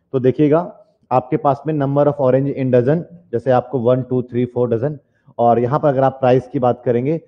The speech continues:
तो price आपके पास में क्या है? Price आपके पास में तीस रुपए, यहां पर मैं price रखता हूं तो उस पे आप एक dozen banana आप consume कर रहे हो।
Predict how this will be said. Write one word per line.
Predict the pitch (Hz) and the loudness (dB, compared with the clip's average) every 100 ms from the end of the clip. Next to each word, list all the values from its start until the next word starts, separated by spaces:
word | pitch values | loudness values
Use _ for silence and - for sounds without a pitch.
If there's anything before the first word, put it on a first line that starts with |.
| _ - | _ -14
तो | 120 | -10
price | - 127 135 | -2 2 2
आपके | 123 - | 0 -4
पास | 135 117 - | -4 -4 -4
में | 120 | -6
क्या | 135 | -2
है? | 123 156 151 _ _ - | -2 -2 -6 _ _ -4
Price | 123 127 | 0 2
आपके | 120 120 131 | 0 -4 -4
पास | 123 117 156 | -4 -4 -6
में | 147 - | -10 -8
तीस | 117 117 | -10 -8
रुपए, | 110 135 170 - _ _ - | -2 0 0 -6 _ _ -12
यहां | 117 113 | -6 -4
पर | 123 | -4
मैं | 120 | -4
price | 120 117 117 | 0 0 2
रखता | 117 - | -2 -4
हूं | 135 165 - _ | -6 -6 -10 _
तो | 117 | -8
उस | 113 | -6
पे | - | -2
आप | 123 120 | -2 -2
एक | 120 110 | -6 -2
dozen | 113 123 | -2 -2
banana | 113 113 120 | -2 -2 -2
आप | 117 | -4
consume | 120 113 120 123 | -6 -6 -6 -4
कर | 127 | -2
रहे | 127 | 0
हो। | 175 | -2